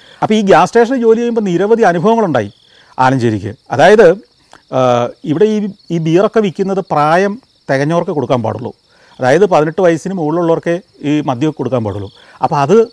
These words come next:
കുറഞ്ഞ പ്രായത്തിലുള്ളവർക്ക് വിറ്റെന്നറിഞ്ഞാൽ ഇവരകത്ത് പോകും. അപ്പോൾ ഇവരെന്ത് ചെയ്യും? പ്രായം എത്രയാണെന്ന്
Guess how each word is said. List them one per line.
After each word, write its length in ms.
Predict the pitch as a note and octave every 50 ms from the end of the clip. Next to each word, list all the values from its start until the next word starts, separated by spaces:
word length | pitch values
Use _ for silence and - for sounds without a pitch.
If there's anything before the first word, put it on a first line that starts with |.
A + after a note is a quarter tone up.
| _ -
കുറഞ്ഞ 240 | D#3+ C#3 C#3+ E3 G#3+ A3+
പ്രായത്തിലുള്ളവർക്ക് 520 | A3 G#3 G3 G3 G3+ G#3 G3+ F#3+ F3+ G#3 E3+
വിറ്റെന്നറിഞ്ഞാൽ 560 | C#3 - - A3+ A3+ G#3+ G3 F3 E3 E3+ E3+ D#3 C3+
ഇവരകത്ത് 360 | C3 F3 G#3+ G3 F3 - - C3+ G#2
പോകും. 140 | G2 G2+ - _ _ _ _ _ _ _ _ -
അപ്പോൾ 140 | - - G3 F3+
ഇവരെന്ത് 260 | F#3+ A3 A3 G#3 G#3+
ചെയ്യും? 280 | G#3 F#3+ F3+ F3 D#3 D3+ _ _ _ _ _ -
പ്രായം 360 | C3+ C#3 D3+ D#3+ F#3 G3 G3+ A3 - - -
എത്രയാണെന്ന് 400 | D#3+ - F3 F3 E3+ F3 E3+ D3+